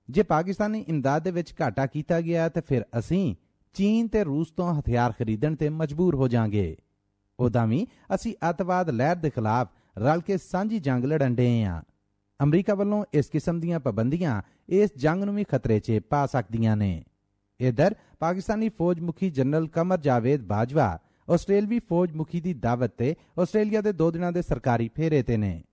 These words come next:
ਕੈਨਬਰਾ 'ਚ ਉਹਨਾਂ ਆਸਟ੍ਰੇਲਵੀ ਫੌਜ ਮੁਖੀ ਸਮੇਤ ਆਸਟ੍ਰੇਲਵੀ ਸਮੁੰਦਰੀ ਫੌਜ ਦੇ ਪ੍ਰਧਾਨ, ਆਸਟ੍ਰੇਲਵੀ ਡਿਫੈਂਸ ਮਿਨਿਸਟਰ ਤੇ ਫਾਰਨ ਮਿਨਿਸਟਰ ਨਾਲ ਵੀ ਮੁਲਾਕਾਤ ਕੀਤੀ ਏ। ਪਾਕਿਸਤਾਨੀ ਫੌਜ ਦੇ ਇਤਲਾਵਾਂ ਦੇਣ ਵਾਲੇ ਮਹਿਕਮੇ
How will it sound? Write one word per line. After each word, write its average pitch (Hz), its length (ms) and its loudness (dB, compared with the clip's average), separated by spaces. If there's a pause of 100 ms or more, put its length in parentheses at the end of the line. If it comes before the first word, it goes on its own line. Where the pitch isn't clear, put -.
(220)
ਕੈਨਬਰਾ 214 340 2
'ਚ 240 120 -4 (100)
ਉਹਨਾਂ 202 240 0 (100)
ਆਸਟ੍ਰੇਲਵੀ 190 420 -2
ਫੌਜ 147 300 0
ਮੁਖੀ 123 280 -4
ਸਮੇਤ 139 380 0 (100)
ਆਸਟ੍ਰੇਲਵੀ 160 460 0
ਸਮੁੰਦਰੀ 156 440 -4
ਫੌਜ 143 280 0
ਦੇ 143 100 0
ਪ੍ਰਧਾਨ, 110 540 -2 (240)
ਆਸਟ੍ਰੇਲਵੀ 214 440 0
ਡਿਫੈਂਸ 127 400 -2
ਮਿਨਿਸਟਰ 127 520 0 (220)
ਤੇ 175 80 0
ਫਾਰਨ 196 340 -2
ਮਿਨਿਸਟਰ 185 360 -4
ਨਾਲ 147 220 0
ਵੀ 135 80 -4
ਮੁਲਾਕਾਤ 117 580 0
ਕੀਤੀ 160 300 -2 (160)
ਏ। 95 220 2 (520)
ਪਾਕਿਸਤਾਨੀ 135 460 -2
ਫੌਜ 160 260 -2
ਦੇ 170 240 -2
ਇਤਲਾਵਾਂ 175 400 -4
ਦੇਣ 160 220 -2
ਵਾਲੇ 160 200 0
ਮਹਿਕਮੇ 139 480 -2